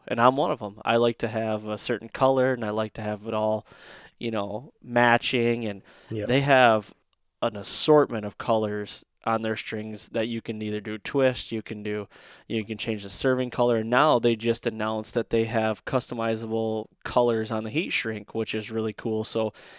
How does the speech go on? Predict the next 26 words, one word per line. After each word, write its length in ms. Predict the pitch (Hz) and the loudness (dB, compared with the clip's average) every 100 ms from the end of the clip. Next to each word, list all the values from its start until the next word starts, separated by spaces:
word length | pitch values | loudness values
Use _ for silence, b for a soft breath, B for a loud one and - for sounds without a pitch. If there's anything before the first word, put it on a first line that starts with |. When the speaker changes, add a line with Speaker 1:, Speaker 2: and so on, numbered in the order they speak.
| B B | B B
Speaker 1:
the 80 | - | -2
sky's 360 | - 170 202 - | 2 6 6 6
the 80 | 123 | 6
limit 280 | 131 147 | 4 4
with 160 | 110 110 | 0 -4
these 240 | 110 107 | -4 -6
things, 260 | - 110 - | -6 -8 -4
man. 300 | 113 113 113 | -2 -2 -4
And 480 | - 113 113 113 110 - _ _ _ _ _ _ | -4 -2 -2 -4 -10 -18 _ _ _ _ _ _
they're 200 | 123 131 | 4 6
just 200 | 135 143 - | 8 4 2
awesome 360 | 107 120 165 | 0 0 2
to 80 | 143 | 0
talk 300 | - 127 127 | 2 2 2
to. 260 | - 143 156 B B B | -2 -2 -2 B B B
If 160 | - 139 | -4 2
you 80 | |
guys, 460 | 135 139 139 113 - - | 6 8 8 4 -4 -4
if 140 | - | 0
anybody's 560 | 185 170 117 117 110 - 127 | 2 4 4 2 0 -4 -4
in 100 | 117 | -4
the 80 | |
market 380 | 110 110 113 120 | -2 -4 -4 -6
for 160 | - 104 | -6 -8
a 60 | |
string, 360 | 104 - 104 113 | -8 -10 -12 -14